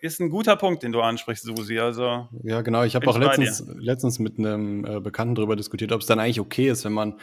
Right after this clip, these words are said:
Speaker 2: im Fußball ist man ja so eine transparente Glaskugel. Man weiß, wer wann verletzt war und was die Person hatte.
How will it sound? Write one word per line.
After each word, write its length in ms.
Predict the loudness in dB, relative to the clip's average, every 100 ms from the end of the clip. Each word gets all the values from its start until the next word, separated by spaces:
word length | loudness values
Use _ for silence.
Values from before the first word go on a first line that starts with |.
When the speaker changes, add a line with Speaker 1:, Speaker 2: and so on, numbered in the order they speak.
| -20 -10
Speaker 2:
im 80 | -10
Fußball 400 | -4 -4 0 0
ist 100 | 0
man 140 | -2 -2
ja 100 | -2
so 120 | -4
eine 180 | -4 -6
transparente 600 | -6 -6 -4 -4 -4 -4
Glaskugel. 600 | 0 0 -2 -6 -4 -2
Man 300 | -2 -4 0
weiß, 400 | 0 0 -4 -8 -2
wer 340 | 0 0 -2
wann 240 | -2 -2 -4
verletzt 460 | -4 -4 -6 -2
war 160 | 0 0
und 160 | 0
was 200 | -4 -6
die 100 | -10
Person 420 | -8 -6 -4 -4 -4
hatte. 380 | -4 -4 -6